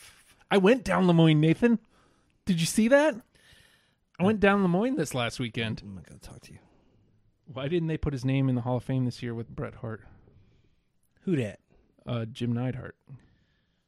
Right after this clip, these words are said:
Speaker 2: <clears throat> He's going.
Speaker 1: Yeah, he is.
Speaker 2: This is the Hart Foundation.
Speaker 1: Maybe I m-, missed
Speaker 2: Would
Speaker 1: a question here.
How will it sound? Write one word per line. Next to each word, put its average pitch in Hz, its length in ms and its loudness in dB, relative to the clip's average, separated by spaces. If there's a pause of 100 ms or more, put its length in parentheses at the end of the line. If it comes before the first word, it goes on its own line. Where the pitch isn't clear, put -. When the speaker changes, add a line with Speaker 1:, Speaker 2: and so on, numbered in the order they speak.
(240)
Speaker 2:
<clears throat> - 40 -16 (680)
He's 269 200 -4
going. 104 300 -6 (360)
Speaker 1:
Yeah, 151 160 -12
he 107 200 -12
is. 110 260 -18
Speaker 2:
This 165 100 -10
is 147 60 -10
the 156 160 -4
Hart 190 240 -4
Foundation. 190 440 -4
Speaker 1:
Maybe - 40 0
I - 20 0
m-, 131 260 2
missed 139 360 -2
Speaker 2:
Would 135 80 -10
Speaker 1:
a 131 60 -8
question 143 500 -6
here. 175 180 -6